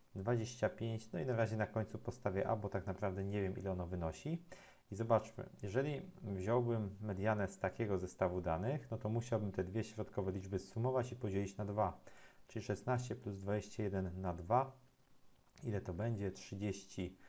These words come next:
e, trzydzieści siedem na dwa, to jest osiemnaście i pół. E, za dużo, ponieważ ta mediana ma wynosić czternaście, czyli, e, zdecydowanie za duże liczby. Czyli to a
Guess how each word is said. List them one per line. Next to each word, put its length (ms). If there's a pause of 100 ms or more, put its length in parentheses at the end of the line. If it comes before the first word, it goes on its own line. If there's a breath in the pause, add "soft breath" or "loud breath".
(500 loud breath)
e, 240
trzydzieści 640
siedem 540 (200)
na 200
dwa, 480 (400 loud breath)
to 100
jest 100
osiemnaście 680
i 60
pół. 280 (1400 loud breath)
E, 320
za 200
dużo, 360
ponieważ 380
ta 120
mediana 460
ma 320
wynosić 720 (180)
czternaście, 680
czyli, 360 (460 loud breath)
e, 40 (460)
zdecydowanie 720
za 120
duże 260
liczby. 300
Czyli 200
to 240
a 360